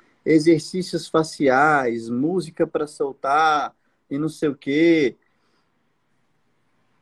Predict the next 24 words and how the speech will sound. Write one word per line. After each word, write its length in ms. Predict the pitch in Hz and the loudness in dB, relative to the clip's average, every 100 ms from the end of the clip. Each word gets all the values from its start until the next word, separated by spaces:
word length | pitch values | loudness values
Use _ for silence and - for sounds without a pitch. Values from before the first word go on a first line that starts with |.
| _ _ _ _ _ _ _ _ _ - - 143 | _ _ _ _ _ _ _ _ _ -20 -10 -4
Eu 120 | 131 | 0
vou, 280 | 131 160 156 - | 4 6 4 2
eu 80 | 131 | 4
vou 100 | 143 | 4
ser 160 | 190 160 | 4 6
duro 220 | 156 156 | 6 4
aqui. 220 | 151 117 | 0 -8
Convenceu 640 | - 214 226 214 214 233 | -2 2 4 2 4 2
quem 340 | 226 170 131 113 | 2 -2 0 -4
aqui? 340 | 113 117 104 113 | -8 -8 -8 -8
É 80 | 120 | -8
isso 140 | 113 - | -10 -8
que 80 | 117 | -6
ela 100 | 107 | -6
falou. 320 | 113 104 - _ _ _ _ _ _ _ | -6 -8 -10 _ _ _ _ _ _ _
Eu 100 | 123 | -6
vou 100 | 113 | -4
te 80 | 113 | -4
falar 200 | 135 127 | -2 0
a 40 | 127 | 0
verdade. 400 | 175 156 113 135 | 0 -2 0 0
A 80 | 131 | 0
mim, 240 | 139 226 | 0 -2
não. 260 | 262 113 | -2 -4